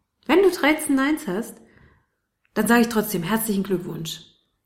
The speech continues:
Denn du bist in diesem Podcast, weil du wahrscheinlich viele Fragen an dich hast. Und ich verspreche dir, das ist der erste Schritt zu mehr Selbstbewusstsein.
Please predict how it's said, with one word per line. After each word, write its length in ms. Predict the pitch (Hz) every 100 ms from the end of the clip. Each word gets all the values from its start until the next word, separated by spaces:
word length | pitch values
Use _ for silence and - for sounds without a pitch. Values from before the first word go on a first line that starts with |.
| _ _ _ _ _ 214
Denn 120 | 214
du 60 |
bist 180 | 226 277
in 80 | 262
diesem 220 | 226 214
Podcast, 500 | - 226 - 220 208 - - - _ _ -
weil 140 | 208
du 200 | 214 208 208
wahrscheinlich 460 | 202 214 202 190
viele 440 | - 220 220 214 214 -
Fragen 360 | - 185 175
an 100 | 185
dich 200 | 170 -
hast. 320 | 165 160 - _ _ _ _ _ _
Und 160 | 208 202
ich 340 | 196 - - -
verspreche 380 | 196 202 190
dir, 100 | 180
das 140 | 175 170
ist 180 | - -
der 140 | -
erste 380 | 185 214 - 226
Schritt 440 | - - 185 - _ _
zu 160 | - 175
mehr 220 | 175 175 -
Selbstbewusstsein. 1040 | - 190 190 - 170 160 - - - -